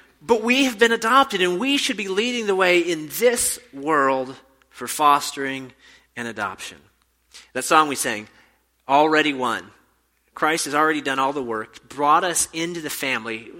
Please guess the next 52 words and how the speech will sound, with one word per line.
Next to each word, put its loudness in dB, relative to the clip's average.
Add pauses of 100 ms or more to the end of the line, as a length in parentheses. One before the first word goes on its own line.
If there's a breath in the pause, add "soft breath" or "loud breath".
In -18
fact, -6
Scripture -8
says -8
we -8
were -4
chosen -8
before -10
we -6
ever -8
chose -12
God. -10
When -10
we -8
were -4
still -8
God's -4
enemies, -10 (300 loud breath)
he -6
adopted -2
us. -8 (120)
He -8
provided -6
that -4
way -6
for -10
us. -8
I -16
think -20
that's -12
incredible. -12 (1900 loud breath)
And -6
I -4
think -10
we -6
should -10
walk -6
in -10
this -12
idea -8
that -10
we -12
not 0
only -6
want -6
to -12
bring -8
physical -8
freedom, -10
but -10
spiritual -4
freedom -8